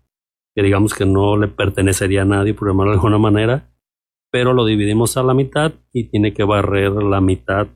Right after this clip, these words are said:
cada, cada grupo hacia el lado de enfrente. Pues todo el pasillo de enfrente tiene que quedar barrido. Ya para las cinco ya pueden llegar los jueces y empezar a hacer su,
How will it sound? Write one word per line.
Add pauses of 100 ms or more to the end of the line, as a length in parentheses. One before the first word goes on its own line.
(120)
cada, (280)
cada
grupo (580)
hacia
el
lado
de
enfrente. (420)
Pues
todo
el
pasillo
de
enfrente
tiene
que
quedar
barrido.
Ya
para
las
cinco
ya
pueden
llegar
los
jueces (440)
y
empezar
a
hacer
su,